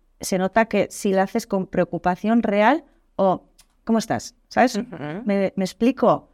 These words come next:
Speaker 2: Ujú.
Speaker 1: Es un poco, a mí me parece importante.
Speaker 2: Hmm, ¿un simple "¿qué tal"? ¿O un "de verdad"? Mirándole a los ojos a esa persona
Speaker 1: Sí, sí,
Speaker 2: y
Speaker 1: el
Speaker 2: ocuparse
Speaker 1: lenguaje
Speaker 2: por
Speaker 1: no
Speaker 2: ella.
Speaker 1: verbal. A veces se nos olvida el lenguaje no verbal.
Speaker 2: Mm.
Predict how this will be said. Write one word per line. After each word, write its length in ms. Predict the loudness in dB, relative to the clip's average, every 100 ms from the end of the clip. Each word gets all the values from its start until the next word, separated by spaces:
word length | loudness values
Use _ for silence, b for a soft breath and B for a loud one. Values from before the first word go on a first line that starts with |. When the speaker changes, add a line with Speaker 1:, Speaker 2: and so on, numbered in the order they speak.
| -8
Speaker 2:
Ujú. 260 | -8 -8
Speaker 1:
Es 80 | -6
un 120 | -4
poco, 300 | -4 -4 0
a 60 | 2
mí 100 | 2
me 120 | 2
parece 260 | 0 0 0
importante. 720 | 0 -2 -2 -4 -4 -8 -14 _ -4
Speaker 2:
Hmm, 240 | -2 -2
¿un 80 | -2
simple 240 | 0 0
"¿qué 140 | 0 0
tal"? 420 | 2 2 2 -2
¿O 120 | -2
un 320 | 0 0 -2 -4
"de 160 | -2
verdad"? 480 | -2 -2 0 -2 -2 -2
Mirándole 400 | -2 0 2 2
a 20 |
los 160 | 2 0
ojos 160 | -4
a 20 | -2
esa 100 | -2
persona 600 | -4 -4 -2 0 0 -4
Speaker 1:
Sí, 100 | -10
sí, 60 | -6
Speaker 2:
y 20 |
Speaker 1:
el 60 | -4
Speaker 2:
ocuparse 260 | -4 -2 0
Speaker 1:
lenguaje 240 | 2 0
Speaker 2:
por 140 | 0 -2
Speaker 1:
no 120 | 0
Speaker 2:
ella. 80 | 0
Speaker 1:
verbal. 400 | 0 0 0 -2 _ _ _ -6
A 100 | -4
veces 220 | 0 0
se 100 | 0
nos 180 | 0 0
olvida 360 | 0 2 4
el 60 | 4
lenguaje 380 | 2 0 -2 -4
no 120 | -2
verbal. 380 | -2 -2 -2 -4
Speaker 2:
Mm. 160 | -8